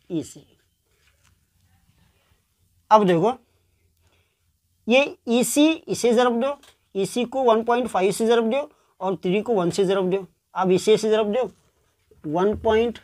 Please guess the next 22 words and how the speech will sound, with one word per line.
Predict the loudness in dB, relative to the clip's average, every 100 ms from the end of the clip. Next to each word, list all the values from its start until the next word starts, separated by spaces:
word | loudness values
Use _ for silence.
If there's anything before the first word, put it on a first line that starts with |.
| _ -20 -20
फ़ाइव | -6 -2 0 0 -2 -8 -16 -4
into | -4 -2 -4 -4 -10 _ _ _ _ _ _ _
ईसी | -2 -2 -2 -2 -2 -8 -6
is | 0
equal | 0 2 0 0
to | -6 -8 _ _ -2
three | 0
one | 4 2
सा | 2 -2 -4 _ _ _ _ _ _
three। | -20 -20 _ _ _ _ _ _ _ _ _ _ _ _ _ _ _ _ _ _ _ _ _ _ _ _ _ _ _ -12 6
अब | 6
ये | 8
वन | 6 6
पॉइंट | 4 2
फ़ाइव | 4 2 2 -4 -10 _ _ -16
इसके | -12 0
साथ | 0
डिवाइड | 2 2 4
होगा, | 2 2 0 -6 _ _ _ _ _ _ _ _ _ _ _
ईसी | -4 -4 -2 0
equal | -2 0 -4 -2
to | 0